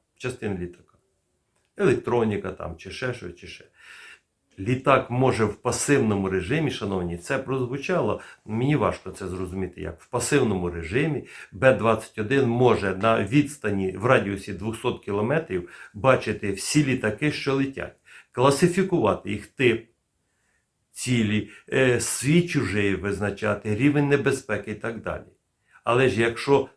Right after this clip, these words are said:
ти нічого не ви-, не, не випромінюєш, значить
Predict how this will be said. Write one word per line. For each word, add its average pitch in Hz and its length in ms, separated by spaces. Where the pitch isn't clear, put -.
ти 131 100
нічого 131 400
не 127 140
ви-, 123 220
не, 117 220
не 117 140
випромінюєш, 117 720
значить 120 380